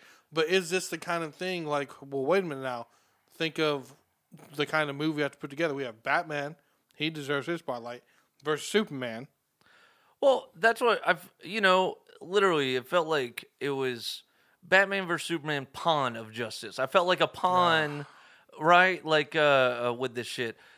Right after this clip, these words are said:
Speaker 2: The other thing, too, and I'll add this, uh, and then we'll kinda finish up the wrap-up of the movie,
Speaker 1: Mm-hmm.
Speaker 2: and then we'll dive deep,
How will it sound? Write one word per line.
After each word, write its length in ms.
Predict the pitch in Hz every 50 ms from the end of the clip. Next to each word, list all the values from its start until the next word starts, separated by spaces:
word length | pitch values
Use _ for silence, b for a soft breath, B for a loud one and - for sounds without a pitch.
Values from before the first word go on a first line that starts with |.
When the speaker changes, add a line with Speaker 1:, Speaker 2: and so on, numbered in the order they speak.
| b -
Speaker 2:
The 100 | 180 208
other 180 | 233 339 285
thing, 280 | 226 - 233 214 196 180
too, 400 | - - 214 196 185 170 156 143
and 100 | 139 139
I'll 180 | 147 160 165 160
add 180 | 156 151 143
this, 480 | 139 165 165 156 143 123 - - - - _ -
uh, 220 | 123 127 123 120 113
and 120 | 127 135
then 100 | 147 147
we'll 100 | 143 139
kinda 500 | 139 - 156 143 139 131 123 120 120 - -
finish 300 | - 156 147 139 - 156
up 100 | 131 123
the 80 | 131
wrap-up 380 | 123 135 131 131 127 131 131 120
of 60 | 120
the 60 | 127
movie, 200 | 131 143 147 139 139
Speaker 1:
Mm-hmm. 0 |
Speaker 2:
and 80 | 131 127
then 120 | 135 131
we'll 100 | 131 131
dive 360 | 123 110 135 127 123 117 107 110
deep, 340 | 123 160 160 135 113 b